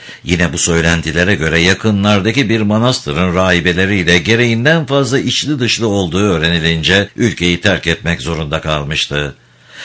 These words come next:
Ancak Port Royal insanların geçmişine çok önem verilen bir yer sayılmazdı. Sanson burada hançer, tabanca ve en sevdiği silah olan arbalet kullanma ustalığı ile tanınırdı.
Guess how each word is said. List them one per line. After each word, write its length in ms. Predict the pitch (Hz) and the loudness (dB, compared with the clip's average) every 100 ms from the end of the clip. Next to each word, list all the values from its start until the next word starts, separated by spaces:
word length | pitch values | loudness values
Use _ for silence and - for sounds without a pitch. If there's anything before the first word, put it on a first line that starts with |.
| - - | -12 0
Ancak 440 | 175 185 180 170 | 2 4 2 0
Port 300 | 151 165 - | 2 2 2
Royal 340 | 147 139 80 82 | 2 4 2 2
insanların 600 | 104 90 92 82 82 80 | 0 0 0 0 0 2
geçmişine 560 | 90 - 73 85 87 | 2 0 -2 0 0
çok 220 | 87 143 113 | 2 0 2
önem 300 | 104 113 92 | 2 2 2
verilen 460 | 101 85 92 85 | 0 2 2 2
bir 120 | 90 | 0
yer 240 | 80 87 90 | 2 2 2
sayılmazdı. 1000 | - 82 80 73 78 80 64 69 65 60 - _ - - - - | 2 0 0 0 -2 -2 -2 -4 -4 -8 -18 _ -20 -18 -16 -6
Sanson 540 | - 170 185 180 170 | 2 4 4 4 4
burada 380 | 175 123 90 82 | 4 4 2 0
hançer, 500 | 95 90 - 78 80 | 0 0 2 0 0
tabanca 520 | 90 80 92 82 90 | 0 2 2 2 2
ve 60 | 92 | 2
en 240 | 90 160 | 0 0
sevdiği 380 | - 147 117 131 | 2 0 0 0
silah 280 | - 127 131 | 0 0 2
olan 280 | 117 123 | 2 2
arbalet 580 | 95 113 110 104 117 131 | 0 2 2 2 2 0
kullanma 500 | - 107 101 98 101 | -2 -2 0 0 0
ustalığı 480 | 110 90 90 87 101 | -2 -2 -2 -2 0
ile 240 | 87 87 | 0 -2
tanınırdı. 760 | 82 80 78 80 78 65 65 62 | -2 -4 -2 -2 -2 -4 -6 -6